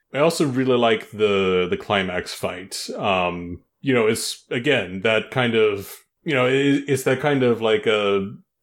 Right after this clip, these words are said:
very visceral, very physical fighting, um, extremely fluid as well. He is getting better at it. And the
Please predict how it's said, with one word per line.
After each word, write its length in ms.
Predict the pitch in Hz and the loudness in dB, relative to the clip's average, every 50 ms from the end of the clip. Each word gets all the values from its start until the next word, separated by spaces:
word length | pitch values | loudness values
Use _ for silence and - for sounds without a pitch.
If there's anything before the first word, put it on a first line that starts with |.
| - - | -14 -12
very 320 | 127 113 139 139 135 127 120 | -6 -2 -2 0 2 2 0
visceral, 440 | 107 110 117 101 - 107 101 98 95 | 2 0 0 0 0 0 -2 -2 0
very 260 | 92 107 107 110 107 | 0 2 2 2 2
physical 560 | 98 - - 107 101 - - - 101 95 95 | -2 -2 -2 -2 -2 -2 -2 -2 -2 -2 -4
fighting, 680 | 95 - - 101 95 92 92 101 - 135 135 107 98 127 | -6 -6 -6 -4 -4 -4 -8 -8 -10 -8 -8 -8 -8 -6
um, 540 | 160 165 107 98 90 92 95 98 95 98 - | -4 -2 -2 0 0 0 -2 -2 -4 -4 -6
extremely 500 | - - - - - 123 110 104 101 98 | -8 -8 -8 -4 -2 -2 0 0 2 0
fluid 440 | 95 - - 107 104 98 90 87 87 | -2 -2 -4 -4 -2 -2 -2 -2 -4
as 160 | 90 90 92 | -4 -6 -4
well. 340 | 95 101 92 101 113 107 104 101 | -2 -2 -2 -2 -4 -2 -2 -2
He 280 | 107 90 113 135 139 | -2 -2 0 0 0
is 300 | 131 107 95 85 - - _ - | 0 0 -2 -6 -12 -16 _ -8
getting 240 | 110 95 98 95 90 | -6 -6 -6 -4 -4
better 260 | 95 95 90 92 95 | -2 -2 -2 -2 -2
at 100 | 98 98 | -2 -2
it. 200 | 107 107 101 - - _ _ _ _ _ _ _ _ _ - | -2 -4 -4 -8 -16 _ _ _ _ _ _ _ _ _ -4
And 280 | 117 117 120 113 107 101 | -2 -2 -2 -2 0 2
the 680 | 113 110 110 110 110 107 107 104 98 92 110 - | 4 4 6 6 4 4 2 0 -2 -4 -6 -10